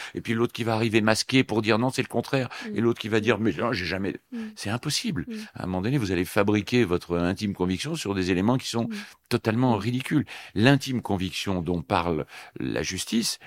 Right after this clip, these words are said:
Speaker 1: c'est dans le cadre d'un procès, dans un
Speaker 2: Mm.
Speaker 1: tribunal, et c'est là que se rend la justice.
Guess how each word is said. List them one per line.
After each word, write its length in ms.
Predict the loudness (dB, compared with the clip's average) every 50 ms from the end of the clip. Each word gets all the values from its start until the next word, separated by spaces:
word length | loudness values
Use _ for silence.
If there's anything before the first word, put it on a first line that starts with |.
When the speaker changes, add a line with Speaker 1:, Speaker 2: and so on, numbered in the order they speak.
| -20 -14 -8
Speaker 1:
c'est 260 | -2 4 4 6 6
dans 140 | 6 6 4
le 120 | 4 2
cadre 440 | 2 0 0 0 0 -2 -6 -10 -12 -16 _ _ _ _ _ _ _ _ _ _ _ _ _ _ _ -18
d'un 300 | -14 -10 0 4 4 4
procès, 580 | 4 0 -4 -4 -2 -2 -2 0 0 0 -2 -2 _ _ _ _ _ -12
dans 360 | 2 4 6 6 6 4 2
un 40 | 0
Speaker 2:
Mm. 40 | -2
Speaker 1:
tribunal, 600 | -2 -2 -2 -2 -2 -4 -4 -4 -4 -4 -4 -6 -8 -14 -20 -20 -20 -20 -16 -10 -4
et 60 | -2
c'est 200 | 0 0 2 2
là 220 | 4 4 4 2
que 140 | 0 -4 -6
se 140 | -4 -4 -4
rend 160 | -2 0 0
la 100 | 0 0
justice. 400 | -2 -4 -6 -8 -8 -8 -10 -10